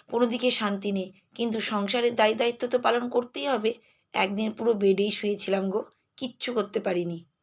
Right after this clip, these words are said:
আজ একটু সুস্থ সুস্থ লাগছে, উঠে পড়েছি। আর আমি কাজ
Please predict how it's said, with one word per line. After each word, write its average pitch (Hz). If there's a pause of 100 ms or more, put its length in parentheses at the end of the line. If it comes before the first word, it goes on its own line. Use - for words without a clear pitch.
(380)
আজ 233
একটু 240
সুস্থ 233
সুস্থ 226
লাগছে, 247 (440)
উঠে 214
পড়েছি। 196 (420)
আর 208
আমি 226
কাজ 208